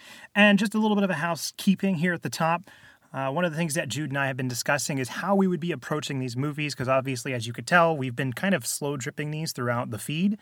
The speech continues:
We're gonna be tackling these on a character-by-character basis.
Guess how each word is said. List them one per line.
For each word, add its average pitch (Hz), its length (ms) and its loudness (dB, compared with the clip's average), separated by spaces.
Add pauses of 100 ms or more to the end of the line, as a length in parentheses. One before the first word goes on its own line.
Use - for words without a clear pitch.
(540)
We're 165 140 4
gonna 294 120 0
be 233 100 2
tackling 180 540 -2
these 175 200 -2
on 139 180 -4
a 131 80 -4
character-by-character 139 960 -2
basis. 113 520 -6